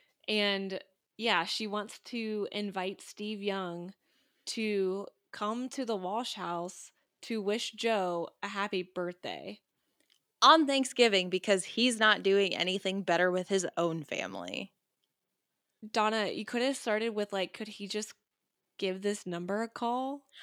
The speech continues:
Speaker 2: Right? Like, Donna, this is last minute, and the man is busy. He has a life. I mean
Speaker 1: It was,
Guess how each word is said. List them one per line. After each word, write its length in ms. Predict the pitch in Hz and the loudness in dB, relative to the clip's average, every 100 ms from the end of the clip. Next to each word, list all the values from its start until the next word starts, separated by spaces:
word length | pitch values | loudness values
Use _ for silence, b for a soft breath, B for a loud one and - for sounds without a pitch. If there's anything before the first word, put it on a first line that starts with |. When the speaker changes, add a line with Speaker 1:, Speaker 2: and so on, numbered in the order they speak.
| B B 226 | B B 0
Speaker 2:
Right? 440 | 269 330 403 415 - _ _ _ _ _ - | 4 6 6 4 2 _ _ _ _ _ 4
Like, 320 | 285 277 - _ b b _ _ _ _ _ _ _ - 208 | 6 6 2 _ b b _ _ _ _ _ _ _ -16 2
Donna, 460 | 262 285 311 208 | 6 8 8 6
this 240 | 190 240 254 | 4 2 2
is 140 | 330 214 | -4 -2
last 500 | 190 185 277 311 226 | 4 8 8 8 4
minute, 440 | 233 285 208 - | 4 6 6 4
and 180 | - 214 | 0 0
the 120 | 214 208 | 2 2
man 480 | 202 190 233 311 | 0 0 4 4
is 240 | 196 202 185 _ | 4 0 -2 _
busy. 380 | 175 269 240 170 | 4 6 6 2
He 140 | 156 208 | 2 4
has 240 | 202 285 | 6 6
a 40 | 226 | 6
life. 640 | 170 196 185 156 175 - - _ _ _ _ _ _ _ _ _ _ _ _ _ - | 2 4 2 0 -6 -14 -20 _ _ _ _ _ _ _ _ _ _ _ _ _ 4
I 100 | 254 | 6
mean 200 | 254 233 | 6 4
Speaker 1:
It 40 | |
was, 120 | 262 | 0